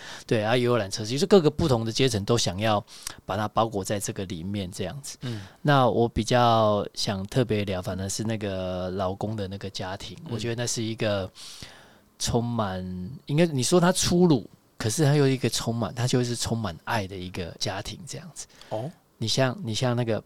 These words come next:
Speaker 1: 爸爸，爸，不是很粗鲁嘛，
Speaker 2: 嗯。
Speaker 1: 可是又是残障嘛。
Speaker 2: 嗯。
Speaker 1: 然后妈妈又大肚子，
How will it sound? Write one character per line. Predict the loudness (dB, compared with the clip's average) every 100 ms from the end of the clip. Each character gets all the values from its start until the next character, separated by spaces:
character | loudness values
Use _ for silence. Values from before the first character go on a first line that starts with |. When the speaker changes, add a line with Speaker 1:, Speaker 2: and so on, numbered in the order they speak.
| _
Speaker 1:
爸 | -2
爸， | 0 0
爸， | -2 -2
不 | -2
是 | 0 0
很 | 0
粗 | -2 0
鲁 | -2
嘛， | -4 -10 -8
Speaker 2:
嗯。 | -6
Speaker 1:
可 | -2
是 | 0
又 | 0
是 | -2
残 | -4 -4
障 | -4 -4 -6
嘛。 | -12 -10
Speaker 2:
嗯。 | -10 -12 -16 _ _ _ -2
Speaker 1:
然 | 2
后 | 4
妈 | 6
妈 | 6 4
又 |
大 | 2 0
肚 | 0 -6
子， | -6 -8